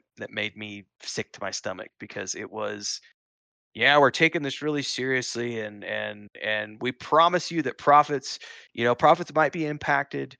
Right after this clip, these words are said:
a little bit by what's going on, but Call of Duty's doing really good, and we're up twenty-five percent and all this other stuff. And even though we might suffer a little bit because of what's going on with Blizzard, we'll turn this around,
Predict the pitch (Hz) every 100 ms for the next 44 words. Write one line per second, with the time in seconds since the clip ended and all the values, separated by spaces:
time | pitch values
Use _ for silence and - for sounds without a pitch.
0 | _ _ _ - 117 117 156 151 151 135
1 | 139 135 - 135 131 127 127 127 127 120
2 | 120 110 - - _ _ _ _ _ -
3 | 175 185 139 185 170 147 160 147 123 135
4 | 175 160 160 151 147 147 - 135 127 139
5 | 156 - 160 151 - 151 139 135 - 143
6 | 139 139 - 135 131 - 127 123 127 120
7 | 143 160 156 156 151 135 - 147 143 135
8 | 127 143 143 143 - - - 131 127 131
9 | - 135 131 127 135 131 131 117 120 -
10 | 139 156 160 147 147 143 143